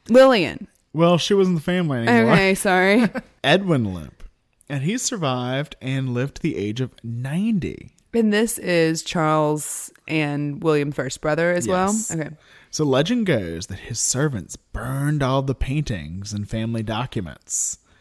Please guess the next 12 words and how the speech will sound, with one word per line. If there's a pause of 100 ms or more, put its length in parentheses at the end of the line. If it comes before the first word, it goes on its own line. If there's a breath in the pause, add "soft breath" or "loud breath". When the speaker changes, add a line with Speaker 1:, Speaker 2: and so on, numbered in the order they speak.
(180)
Speaker 2:
after
he
died. (220)
Speaker 1:
Assholes.
Why'd
they
do
that? (500)
Speaker 2:
He
told
them
to.